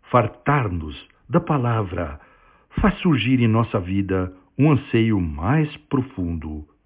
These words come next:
por Deus. Como você se relaciona com a palavra de Deus? Ou seja, embora afirme acreditar nela, como essa afirmação se manifesta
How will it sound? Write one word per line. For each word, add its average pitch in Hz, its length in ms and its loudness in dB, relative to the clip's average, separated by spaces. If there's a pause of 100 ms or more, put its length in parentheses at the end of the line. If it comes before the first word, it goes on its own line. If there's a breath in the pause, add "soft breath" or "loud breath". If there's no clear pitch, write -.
(120)
por 85 180 -8
Deus. 65 560 -14 (1300)
Como 202 260 6
você 165 420 2
se - 120 -2
relaciona 110 920 0 (480 soft breath)
com 120 160 2
a 104 60 2
palavra 98 400 -2
de 92 140 -4
Deus? 98 600 -2 (480)
Ou 226 160 8 (120)
seja, 82 560 -2 (420 soft breath)
embora 113 520 6
afirme 131 440 4
acreditar 117 680 0
nela, 95 680 0 (440 soft breath)
como 220 280 6
essa 180 220 2
afirmação 151 680 2 (120)
se 143 80 2
manifesta 117 1120 0